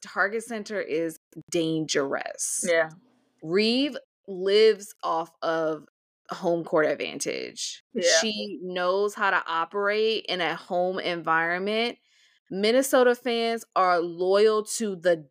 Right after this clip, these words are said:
Speaker 1: death.
Speaker 2: Yeah, and they crazy too.
Speaker 1: They're, they're a little crazy.
Speaker 2: <laughs> To the point
Speaker 1: So,
Speaker 2: they get
Speaker 1: I'm gonna
Speaker 2: ejected.
Speaker 1: say Connecticut with the caveat that they have to win it at home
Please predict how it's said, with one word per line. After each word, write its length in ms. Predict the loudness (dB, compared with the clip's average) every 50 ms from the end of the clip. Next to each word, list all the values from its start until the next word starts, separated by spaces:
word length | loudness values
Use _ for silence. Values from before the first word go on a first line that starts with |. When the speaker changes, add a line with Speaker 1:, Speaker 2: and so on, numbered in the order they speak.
| -2
Speaker 1:
death. 260 | 0 0 0 0 -2 -4 -12 -20 _ _ _ _ _ _ _ _ _ _ -20
Speaker 2:
Yeah, 160 | -20 -20 -20 -18 -14
and 80 | -8 -8
they 60 | -8
crazy 440 | -2 2 2 2 2 0 -4 -4 -10 _
too. 300 | -6 -4 -4 -4 -6 -8 _ _ _ _ _ _ _ 0
Speaker 1:
They're, 260 | 2 2 2 2 0 -2 -2
they're 140 | -2 0 0
a 40 |
little 140 | 0 -2 -6
crazy. 200 | -6 -6 -2 0 2 2 0 0 0 0
Speaker 2:
<laughs> 40 | 2 2 2 0 _ _ _
To 40 | -16
the 80 | -16 -14
point 320 | -10 0 2 4 4 4 4
Speaker 1:
So, 140 | 0 0 0
Speaker 2:
they 140 | -2 -6 -4
get 80 | -2
Speaker 1:
I'm 60 | 0 2 2 2 0
gonna 100 | -2 -4
Speaker 2:
ejected. 180 | -2 -2 -2 -2
Speaker 1:
say 80 | -4 -20 -16 -16
Connecticut 560 | -14 -8 -2 2 2 2 2 2 2 2 2 0 -4 -6
with 180 | 0 2 2 2 2
the 80 | -2 -4
caveat 680 | -2 -2 -2 -2 -2 -2 -2 0 0 0 0 0 -2
that 280 | -2 -2 -2 -2 -2 -2
they 160 | -4 -4 -4
have 320 | -4 -4 -4 -4 -4 -4 -8
to 100 | -14 -12
win 220 | -12 -12 -12 -12
it 200 | -12 -12 -14 -14 _ _ _ -6
at 140 | -4 -4 -4
home 360 | -4 -6 -6 -6 -6 -8 -10